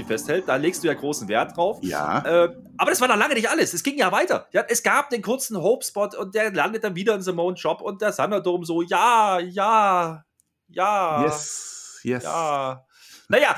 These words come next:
Speaker 1: äh, ich will's gar nicht schlechter machen, als es war. Das Match war durchaus brauchbar. Es ging übrigens neunzehn Minuten. Ja?
Speaker 2: Wow.
Speaker 1: Und, äh, es gab dann einen Double Crossbody, beide liegen.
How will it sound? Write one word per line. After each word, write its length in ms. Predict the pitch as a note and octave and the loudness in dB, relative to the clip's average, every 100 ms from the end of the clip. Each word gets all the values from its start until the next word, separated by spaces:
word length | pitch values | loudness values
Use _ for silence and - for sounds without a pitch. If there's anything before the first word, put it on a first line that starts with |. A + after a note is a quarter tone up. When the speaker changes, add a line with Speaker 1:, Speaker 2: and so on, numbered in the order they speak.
| - | -2
Speaker 1:
äh, 100 | - - - D#3 - _ _ _ _ - | -2 -2 -4 -20 -20 _ _ _ _ -10
ich 140 | D#3+ | -4
will's 140 | F3+ F3+ | -2 0
gar 80 | |
nicht 100 | C#3+ | 0
schlechter 240 | C3 C#3 C#3 | 0 0 2
machen, 200 | C3+ A#2+ | 0 0
als 120 | G#2 | -2
es 120 | F#2+ | 0
war. 100 | E3 | 0
Das 140 | C#4+ - | 0 0
Match 160 | C3 | -2
war 100 | - | -2
durchaus 300 | G#2+ B2 G2 | -2 -4 -6
brauchbar. 280 | - C#3+ - | -2 -2 0
Es 80 | E3 | -4
ging 120 | - | -6
übrigens 340 | - D3+ B2+ - | -8 -8 -8 -6
neunzehn 540 | A2+ C#4 - E3 A3 _ - | -8 -8 -8 -10 -12 _ -14
Minuten. 420 | C#3 E3+ E3+ - | -12 -12 -14 -14
Ja? 160 | - - | -8 -6
Speaker 2:
Wow. 200 | D#2+ D#2+ D#2 - | -6 -10 -12 -8
Speaker 1:
Und, 300 | A#2 F3 - | -4 -4 -2
äh, 200 | E3 E3+ E3+ - | -2 -2 -4 -10
es 120 | - | -2
gab 180 | G3+ D4+ | 0 2
dann 100 | C4 | -2
einen 140 | F3 | 0
Double 300 | F#3 B3+ A#3+ | 0 0 -4
Crossbody, 520 | - F3+ A3+ - C3+ | -6 -4 -4 -4 -4
beide 300 | D3+ A#2+ G#3+ | -4 -2 -2
liegen. 460 | F#3+ F3 F3+ E3+ E3 | -2 -6 -8 -10 -16